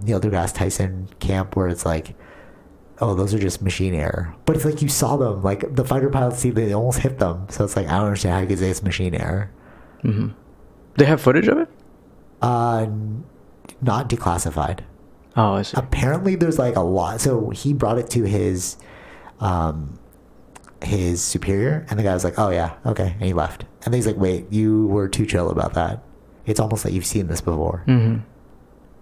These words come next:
Speaker 1: Yeah, so I think there's, there's one image, a still, because they talked about Joe Rogan, where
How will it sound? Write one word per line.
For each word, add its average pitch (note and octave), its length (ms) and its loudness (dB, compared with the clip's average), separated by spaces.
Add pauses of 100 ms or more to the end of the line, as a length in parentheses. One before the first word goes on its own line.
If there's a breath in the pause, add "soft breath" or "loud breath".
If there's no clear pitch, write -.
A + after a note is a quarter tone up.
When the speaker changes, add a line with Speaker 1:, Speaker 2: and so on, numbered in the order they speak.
(840)
Speaker 1:
Yeah, - 320 -20
so E2+ 580 0 (1080)
I C3 80 2
think E3+ 260 0
there's, D#3+ 260 2 (300 loud breath)
there's B2+ 180 2
one G#2 540 0
image, A#2 540 -2
a - 80 0
still, B2 580 0 (1200 soft breath)
because - 260 -2
they G2+ 100 0
talked F#2+ 220 0
about F#2 180 0
Joe F2 100 2
Rogan, F2 320 2
where E2+ 340 0